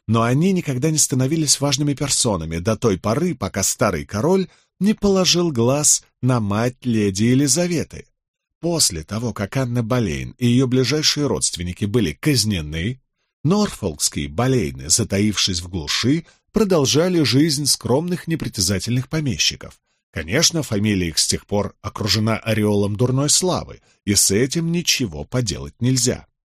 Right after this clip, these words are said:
«Да уж», кивнул я, — «дурная слава живуча. Со дня казни Анны Болейн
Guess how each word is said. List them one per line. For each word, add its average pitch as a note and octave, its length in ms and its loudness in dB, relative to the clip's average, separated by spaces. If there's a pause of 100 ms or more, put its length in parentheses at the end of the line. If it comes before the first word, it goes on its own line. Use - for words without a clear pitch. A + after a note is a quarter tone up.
(720)
«Да F#2 320 -4
уж», - 320 -6
кивнул E2 360 -6
я, — D#2 280 -10 (440)
«дурная G#2+ 460 0
слава A#2 400 2
живуча. G#2+ 580 -2 (360)
Со - 220 0
дня B2 300 0
казни G#2 580 0
Анны G#2 360 0
Болейн G2+ 560 -2